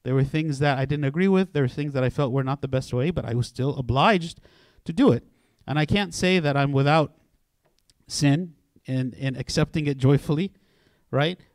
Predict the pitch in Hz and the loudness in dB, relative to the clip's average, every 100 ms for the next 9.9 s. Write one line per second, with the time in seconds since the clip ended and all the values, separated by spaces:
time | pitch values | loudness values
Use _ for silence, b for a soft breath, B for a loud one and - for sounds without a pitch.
0 | - 156 147 _ 160 156 _ _ - 175 | -2 -2 -2 _ 0 0 _ _ -4 -2
1 | 165 160 214 226 185 170 - - 180 202 | -2 0 0 0 -2 -8 -14 -4 0 2
2 | 170 147 160 156 127 110 135 131 - 113 | 0 0 2 2 0 -2 -4 -4 -6 -10
3 | 92 104 - _ _ - 107 139 _ b | -10 -12 -20 _ _ -8 -6 -6 _ b
4 | b 127 160 190 202 - 180 170 117 - | b -8 -2 -2 -2 -2 0 0 -2 -10
5 | - - _ - 175 175 143 139 123 - | -16 -20 _ -2 0 2 0 2 0 2
6 | 170 165 139 123 - 170 123 95 87 b | 4 4 4 -2 -2 -2 -2 -6 -12 b
7 | b - 165 156 147 123 139 143 139 127 | b 2 4 6 4 2 -2 -2 -4 -6
8 | 117 135 113 - - - - 147 139 135 | 2 2 2 -2 -12 -12 -4 0 2 0
9 | 127 139 147 127 127 135 127 104 92 | -2 -4 -4 -8 -4 -2 -2 -2 -6